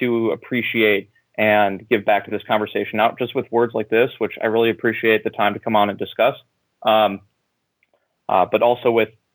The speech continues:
uh, uh, uh, you know, the, uh, the kind of real resource allocations that, uh, that put our money where our mouth,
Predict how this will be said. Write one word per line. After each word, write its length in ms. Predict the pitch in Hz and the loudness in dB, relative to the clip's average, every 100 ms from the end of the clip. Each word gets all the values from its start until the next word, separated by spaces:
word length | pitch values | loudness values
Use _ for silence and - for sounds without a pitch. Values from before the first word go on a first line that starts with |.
| _ - | _ -8
uh, 260 | - - - | -6 -6 -6
uh, 300 | - - - - | -4 -2 -4 -6
uh, 100 | 101 | -8
you 160 | 101 104 | -6 -2
know, 140 | 104 | 0
the, 300 | 98 98 95 _ _ _ _ - | 0 -6 -8 _ _ _ _ -20
uh, 100 | - - - | -18 -14 -10
the 100 | 107 | -4
kind 220 | 113 98 | -2 -2
of 80 | 95 | -2
real 300 | 110 113 101 | 0 2 2
resource 440 | 107 110 113 98 - _ _ _ - | 0 2 2 0 -4 _ _ _ 0
allocations 600 | 101 98 104 98 90 90 | 0 0 -2 -2 -8 -2
that, 240 | 90 90 | 0 0
uh, 240 | 95 98 - | -4 -10 -6
that 160 | - - | -6 -4
put 100 | 123 | -2
our 60 | 110 | 0
money 200 | 104 101 | -2 -2
where 180 | 98 | -2
our 60 | 95 | -2
mouth, 260 | 95 95 | -4 -6